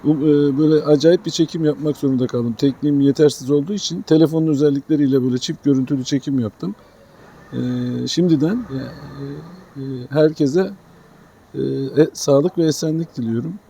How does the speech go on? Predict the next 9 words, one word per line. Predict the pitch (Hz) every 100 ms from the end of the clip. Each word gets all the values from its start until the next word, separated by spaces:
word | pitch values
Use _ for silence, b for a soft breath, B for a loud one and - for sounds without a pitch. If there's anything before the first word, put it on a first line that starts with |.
| _ 156
Umarım | 170 175 170
videomu | 160 170 165
beğenirsiniz. | 165 170 170 - 139 180 - _ _ _ - _ - - _ 127
E, | 127 131 131
umarım | 160 165 165 196 175 147 139
bana | 151 151
hak | 160 151 135
verirsiniz, | 123 120 - 143 - - _ _ _ _ _ _ _ - _
paylaşırsınız | - 143 147 151 147 - 113 113 - -